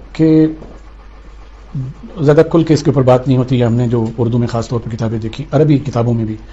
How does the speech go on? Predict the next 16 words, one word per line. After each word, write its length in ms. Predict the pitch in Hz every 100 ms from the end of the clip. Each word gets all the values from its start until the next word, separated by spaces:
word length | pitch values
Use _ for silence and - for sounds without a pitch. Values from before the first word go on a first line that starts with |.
| - - -
کم 140 | 160
اس 100 | 143
کے 100 | -
اوپر 120 | 131 127
گفتگو 360 | 113 - 117
ہوتی 200 | 113 135
ہے 80 | 110 - - - - - - -
کہ 180 | - 165 135
غزالی 300 | 135 139 156
کی 280 | 160 156 156 -
فلسفے 340 | 131 123 147 147
پہ 40 |
تنقید 340 | 135 127 143 139
کے 60 |
بعد 220 | 117 117 110 - - - - - - - 117
جب 160 | 131